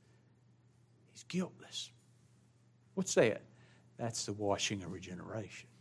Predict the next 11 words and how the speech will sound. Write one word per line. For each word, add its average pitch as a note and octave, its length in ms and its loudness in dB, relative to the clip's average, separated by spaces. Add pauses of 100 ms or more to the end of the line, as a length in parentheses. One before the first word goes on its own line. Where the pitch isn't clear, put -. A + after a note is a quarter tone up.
(2250)
But - 120 -8
now A#2 140 2
notice G#2+ 360 4
this. - 380 -2 (2250)
Here's B2 240 4
the A2 80 0
renewing G2+ 380 4
of - 20 0
the F2+ 100 0
Holy G2+ 240 2
Spirit. - 480 2